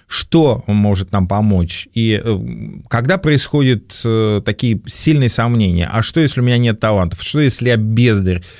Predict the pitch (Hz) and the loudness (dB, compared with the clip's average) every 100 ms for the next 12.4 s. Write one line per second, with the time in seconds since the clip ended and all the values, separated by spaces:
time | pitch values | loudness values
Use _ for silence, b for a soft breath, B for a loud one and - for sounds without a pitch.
0 | B B - - - 147 123 123 113 120 | B B -10 -10 0 2 2 2 2 2
1 | 110 - 107 101 98 90 95 95 131 139 | 0 0 -4 -2 -2 0 0 0 0 2
2 | 113 104 101 101 98 98 117 101 98 92 | 2 2 2 2 0 0 0 0 2 2
3 | 95 95 98 - 95 92 92 101 - 127 | 0 -4 -6 -2 -2 -2 -2 -2 2 0
4 | 117 101 92 92 104 - 170 170 147 120 | 2 2 2 2 -2 -4 -2 0 0 0
5 | 117 B B B B B B B _ 101 | -4 B B B B B B B _ -2
6 | 95 92 90 95 98 - - - 107 104 | 0 0 -2 -4 -6 -8 -8 -2 -2 -2
7 | 107 107 98 101 98 95 101 104 - 104 | 0 2 2 2 2 2 2 0 -2 -2
8 | 107 98 92 98 98 - 120 143 196 - | 0 0 0 0 -2 -2 0 2 0 -2
9 | - 120 117 113 104 101 92 B B B | -6 0 2 4 4 2 0 B B B
10 | B _ - B B B - - 190 143 | B _ -18 B B B -8 -2 0 2
11 | 120 120 92 - 233 185 151 135 107 - | 2 0 -2 -2 -2 0 2 4 2 0
12 | - 156 143 - | -6 -4 -4 -6